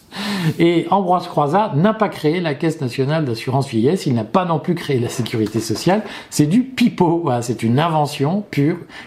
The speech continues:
une légende véhiculée encore par des gens qui se croient excellents, qui pensent être, comme ils sont de gauche, qui pensent être proches du peuple et incarner le social. En réalité, ils ne connaissent rien. Ce sont, euh, généralement, d'ailleurs,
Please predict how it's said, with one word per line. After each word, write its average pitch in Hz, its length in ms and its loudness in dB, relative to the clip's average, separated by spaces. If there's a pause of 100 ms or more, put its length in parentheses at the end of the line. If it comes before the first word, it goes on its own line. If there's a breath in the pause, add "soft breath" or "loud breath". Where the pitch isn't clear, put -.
une 123 160 2
légende 156 560 2
véhiculée 143 640 0
encore 143 340 -2
par 101 140 -6
des 101 140 -2
gens 147 160 0
qui - 140 -10
se 107 100 -6
croient - 320 -2 (340 loud breath)
excellents, 147 600 0
qui 117 280 0
pensent 143 560 -2
être, 120 280 -4 (360 loud breath)
comme 185 180 4
ils 165 100 0
sont 156 180 2
de 131 120 4
gauche, 135 340 2
qui 127 60 -10
pensent 120 300 -4
être 110 140 -4
proches 143 260 0
du 120 120 0
peuple 131 460 0
et 113 160 -4 (220 loud breath)
incarner 135 360 2
le 113 60 0
social. 185 400 0
En 139 80 0
réalité, 123 280 2
ils 202 80 4
ne 139 100 2
connaissent 180 480 0
rien. 131 360 0 (300 loud breath)
Ce 139 140 2
sont, 131 520 0
euh, 113 160 0
généralement, 113 600 0
d'ailleurs, 147 320 2